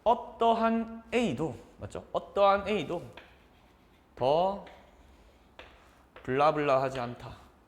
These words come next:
혹은 블라블라하지 않다. 됐어요? 어떠한 A도 블라블라하지 않다. 원급 여기 형용사가 들어갈 때. 음. 그 다음에 뒤에 as, as,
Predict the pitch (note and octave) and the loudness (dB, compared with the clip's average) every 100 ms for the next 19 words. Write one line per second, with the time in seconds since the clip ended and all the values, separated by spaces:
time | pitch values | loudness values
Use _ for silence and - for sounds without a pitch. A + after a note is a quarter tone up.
0 | _ - D#3 G3+ A3 G#3 - - - _ | _ -12 -4 -4 -4 -8 -20 -20 -20 _
1 | - - - - - - - - _ _ | -20 -20 -20 -20 -20 -20 -20 -20 _ _
2 | _ _ - C3 D3 D#3+ D3+ C#3+ B2+ B2 | _ _ -8 0 4 4 4 0 0 -2
3 | A#2+ A2 - - - - A#2 B2 A#2 - | -8 -10 -12 -18 -20 -14 -10 -6 -8 -10
4 | - - - - G3+ - G#3 G3 G3+ G3 | -20 -20 -10 -4 -4 2 2 2 -2 -4
5 | G3+ G3 F#3+ A#3 B3 - - - - C3 | -2 -2 0 -2 -4 -12 -20 -14 -2 2
6 | D3 C#3+ B2+ C3+ B2 A#2 A#2 B2+ - - | 2 2 -2 -2 -8 -8 -10 -14 -18 -20
7 | _ - - - - - - - - - | _ -20 -20 -20 -20 -20 -20 -20 -16 -2
8 | D3+ F#3 D3+ C3+ B2 G#3 A#3 G3+ C3 A2+ | -2 0 -2 -2 -2 0 0 0 0 -2
9 | G#2 G2+ - G2+ F3+ G3 - F#2+ F#2+ _ | -6 -8 -8 -8 -8 -12 -14 -14 -14 _
10 | _ - A#2 A#2 G#2 A#2 C#3 G3+ G3 - | _ -10 -4 -2 -2 -4 -4 -4 -8 -18
11 | - - - - G#2+ G#2+ A2+ D3+ F#3 G3+ | -20 -20 -20 -12 -8 -6 -6 -6 -6 -8
12 | G3 - - - _ - _ - - - | -12 -20 -20 -20 _ -20 _ -20 -20 -20
13 | _ - A2 G#2 G2+ D3 F#3+ | _ -10 -6 -4 -4 -4 -6